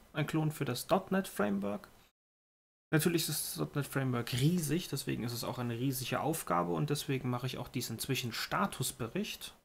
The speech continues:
um darüber zu informieren, was ich getan habe und wie ich es getan habe. Das heißt, ihr werdet heute Code sehen. Wer sich mit Programmieren nicht auskennt oder sich nicht dafür interessiert, der sollte sich das hier nicht angucken, weil das hier wird etwas langwierig und detailliert.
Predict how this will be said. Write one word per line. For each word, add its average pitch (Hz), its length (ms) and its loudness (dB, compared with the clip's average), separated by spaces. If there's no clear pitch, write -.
um 123 260 0
darüber 117 300 -4
zu - 120 -4
informieren, 120 560 0
was 135 180 6
ich - 160 -4
getan 160 400 -2
habe 151 240 -2
und 117 160 -6
wie 196 140 4
ich 254 140 0
es 208 120 -2
getan 190 400 0
habe. 185 140 -2
Das - 180 -8
heißt, 131 160 -6
ihr 131 140 -2
werdet 123 260 -4
heute 113 260 -4
Code 185 320 6
sehen. 233 340 2
Wer 175 180 6
sich 185 200 2
mit 175 120 2
Programmieren 156 540 2
nicht 135 140 0
auskennt 143 380 0
oder 127 120 0
sich 123 220 -4
nicht - 160 -6
dafür 117 240 -4
interessiert, - 580 -8
der 110 160 0
sollte 107 300 -2
sich - 180 -6
das - 180 -6
hier - 120 -6
nicht - 160 -8
angucken, 147 440 -2
weil 110 200 0
das 113 240 0
hier 107 240 -2
wird - 240 -10
etwas 127 760 0
langwierig 120 680 2
und 104 140 -6
detailliert. 98 560 -4